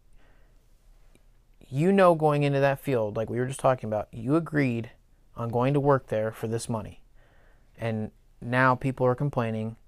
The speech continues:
that if they're only getting twenty hours at McDonald's, they want fifteen dollars an hour because the eight dollars an hour isn't paying their bills. What would happen? And this, this is gonna go two different directions. One, we'll finish this, but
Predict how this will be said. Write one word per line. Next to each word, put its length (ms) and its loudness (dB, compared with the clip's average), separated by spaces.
that 280 -4
if 120 -6
they're 180 4
only 180 2
getting 260 -4
twenty 340 2
hours 300 -2
at 60 -10
McDonald's, 640 -4
they 80 -2
want 180 0
fifteen 240 -8
dollars 240 -2
an 60 -6
hour 200 0
because 600 -4
the 160 -8
eight 120 -10
dollars 320 -6
an 40 -8
hour 360 -8
isn't 260 -6
paying 180 -6
their 100 -6
bills. 400 -10
What 280 6
would 140 4
happen? 460 -4
And 100 -6
this, 180 -4
this 180 2
is 80 -2
gonna 160 0
go 120 2
two 160 -2
different 220 -2
directions. 480 -8
One, 300 0
we'll 120 -2
finish 320 -4
this, 200 -6
but 200 -10